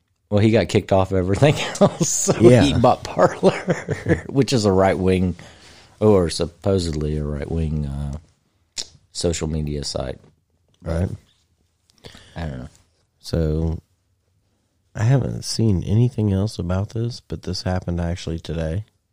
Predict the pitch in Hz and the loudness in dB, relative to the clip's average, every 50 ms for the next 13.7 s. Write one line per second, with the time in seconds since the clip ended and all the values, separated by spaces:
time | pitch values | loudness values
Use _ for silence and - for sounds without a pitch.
0 | _ _ _ _ - 80 82 92 104 - - _ _ _ _ _ _ - - 85 | _ _ _ _ -8 -4 -2 -2 -4 -4 -8 _ _ _ _ _ _ -14 -10 -10
1 | 82 87 104 - - _ _ _ _ _ - - - 85 80 80 78 73 71 69 | -8 -10 -10 -14 -18 _ _ _ _ _ -8 -4 -2 -2 0 0 -2 -2 -4 -4
2 | 71 76 76 69 - - _ _ - _ _ _ _ _ _ _ _ _ _ _ | -4 -6 -6 -8 -10 -14 _ _ -20 _ _ _ _ _ _ _ _ _ _ _
3 | _ _ _ _ _ _ _ _ _ _ _ _ 50 50 - _ _ _ _ _ | _ _ _ _ _ _ _ _ _ _ _ _ -20 -20 -20 _ _ _ _ _
4 | _ _ _ _ _ 117 107 - - 92 82 - - - - _ _ _ _ _ | _ _ _ _ _ -6 -6 -4 -4 -4 -4 -6 -8 -12 -14 _ _ _ _ _
5 | _ _ _ _ _ _ _ _ _ _ _ - 87 87 - - 127 143 147 147 | _ _ _ _ _ _ _ _ _ _ _ -8 -4 -2 0 2 2 2 4 2
6 | 139 - - - 120 117 110 101 95 85 82 82 82 78 92 92 95 98 113 139 | 0 0 0 2 2 4 4 2 2 0 0 -2 -4 -4 0 2 4 4 4 2
7 | - - - - - - - - - _ _ _ _ _ _ _ _ _ _ _ | 0 -8 -18 -18 -20 -20 -20 -20 -20 _ _ _ _ _ _ _ _ _ _ _
8 | _ _ _ _ - - - 87 82 82 82 - - - 117 135 151 156 104 82 | _ _ _ _ -6 -2 -2 0 0 0 -2 -4 0 0 2 2 2 0 -2 -2
9 | 82 135 127 - - - - 120 107 98 90 - - - 95 98 107 107 110 110 | -2 -2 -2 -2 -2 -2 0 0 0 0 -2 -4 -4 -2 0 0 0 0 -2 -4
10 | 107 - - - - 107 110 120 123 113 107 92 104 95 87 80 78 76 - - | -4 -6 -8 -4 -2 0 2 2 2 2 0 0 0 0 0 -2 -4 -6 -6 -8
11 | - 82 85 - - - - 92 95 104 101 95 95 90 92 92 - - 98 92 | -8 -8 -8 -10 -6 -4 -4 -2 -2 -4 -2 -2 -2 -2 -2 -2 -4 -4 -2 -2
12 | 92 87 80 - - _ _ _ _ 92 107 107 104 98 101 101 101 101 95 90 | -2 -2 -4 -6 -10 _ _ _ _ 0 0 0 0 0 0 0 0 0 0 0
13 | 85 82 82 82 80 - 71 69 73 - - - - - | -2 -2 -4 -6 -8 -8 -10 -10 -12 -14 -16 -18 -20 -20